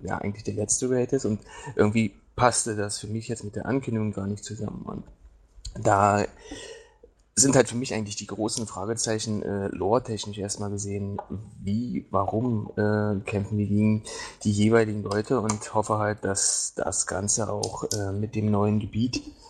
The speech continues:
äh, lore-technisch, äh, gut verknüpft wird, weil bislang, äh, sind da bei mir ziemlich viele große Fragezeichen noch.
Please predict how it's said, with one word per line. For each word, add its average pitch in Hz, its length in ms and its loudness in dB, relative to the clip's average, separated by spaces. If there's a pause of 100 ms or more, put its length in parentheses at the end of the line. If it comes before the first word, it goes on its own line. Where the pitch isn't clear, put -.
(160)
äh, 107 200 4
lore-technisch, 110 880 0
äh, 101 340 -2
gut 123 220 -2
verknüpft - 560 -6
wird, - 160 -4
weil - 100 0
bislang, 123 600 0
äh, 113 420 2
sind 110 180 -6
da 110 80 2
bei 110 120 0
mir 113 220 -4
ziemlich 113 380 -2
viele 110 160 -4
große 110 320 -2
Fragezeichen 117 680 -4
noch. - 240 -8